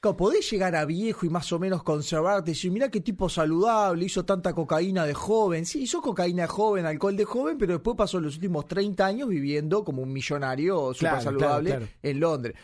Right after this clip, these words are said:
Speaker 1: Una cosa tipo Paul McCartney. Sí, hace cuarenta años está súper bien viviendo en su mansión, este, siendo vegetariano.
Speaker 2: Eh, yo me acuerdo, eh, Pete Townshend en un documental sobre The Who, que el loco hablaba de la canción My Generation, ¿no? Como,
Speaker 1: Ujú.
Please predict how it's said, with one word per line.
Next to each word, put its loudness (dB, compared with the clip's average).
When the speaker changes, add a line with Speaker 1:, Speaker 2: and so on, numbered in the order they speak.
Speaker 1:
Una -2
cosa -2
tipo -2
Paul 2
McCartney. -2
Sí, -2
hace -4
cuarenta 0
años 0
está -2
súper -2
bien 0
viviendo -2
en -6
su -6
mansión, -2
este, -4
siendo -4
vegetariano. -4
Speaker 2:
Eh, -4
yo -2
me -2
acuerdo, -2
eh, -6
Pete -4
Townshend -2
en -6
un -4
documental -6
sobre -8
The -14
Who, -8
que -4
el -4
loco -4
hablaba -2
de -4
la -6
canción -6
My -4
Generation, -8
¿no? -12
Como, -14
Speaker 1:
Ujú. -12